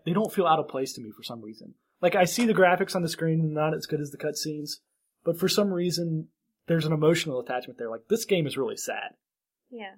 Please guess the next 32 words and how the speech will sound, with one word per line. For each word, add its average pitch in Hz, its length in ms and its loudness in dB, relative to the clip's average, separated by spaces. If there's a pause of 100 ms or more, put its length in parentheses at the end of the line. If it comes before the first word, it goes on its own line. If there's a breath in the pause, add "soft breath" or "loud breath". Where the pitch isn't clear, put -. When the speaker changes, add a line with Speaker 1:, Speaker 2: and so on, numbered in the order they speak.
Speaker 1:
Like, 131 260 -8 (100)
they 165 120 0
do 180 140 6
a 156 80 6
very 151 260 6
good 143 160 -2
job 131 420 -2
of 123 280 -8 (220)
Speaker 2:
Making 214 340 -10
you 202 120 -12
feel 196 220 -4
sad. 190 340 -14 (520)
Speaker 1:
Yes, - 320 -2
making, 127 360 -8
making 135 280 -4
you 113 80 -12
feel 110 200 -14
sad. - 160 -12 (380)
It's, 220 160 -8
Speaker 2:
Okay. 185 220 -12
Speaker 1:
it's - 140 -20
very - 160 -12
sad. - 140 -20 (640 loud breath)
And 165 300 6
<laughs> - 1500 -12
even 226 220 6
though 240 60 12
you 226 140 10
know 185 160 6
what's 226 120 8
gonna 226 160 4
happen, 151 460 2